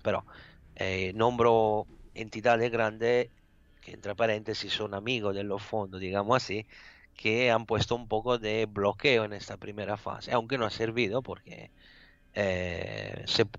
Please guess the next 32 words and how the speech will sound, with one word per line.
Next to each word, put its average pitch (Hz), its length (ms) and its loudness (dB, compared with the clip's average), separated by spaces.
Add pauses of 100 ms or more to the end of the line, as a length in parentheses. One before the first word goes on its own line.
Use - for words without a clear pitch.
(140)
cioè, 104 220 2
la, 95 180 2
en 107 180 4
la 107 100 8
red 123 140 8
es 117 80 6
muy 120 140 -2
difícil 117 460 -2
bloquear 104 560 2 (400)
una 104 200 -2
cosa 104 280 2
tan 101 200 -2
grande 101 520 0 (400)
de 98 120 0
primera, 104 500 0 (540)
y 143 140 -10
no 120 140 4
han 120 100 4
hecho 120 220 0
nada 113 260 4
de 104 100 0
ilegal, 95 480 2
porque, - 280 -16
repito, 92 480 -8 (140)
cioè, 90 420 -8 (400)
ah, 95 200 0
yo 117 160 8
aquí 120 220 2
también 117 480 0 (180)
podemos 101 720 0
hablar 107 420 4
diciendo, 101 640 -2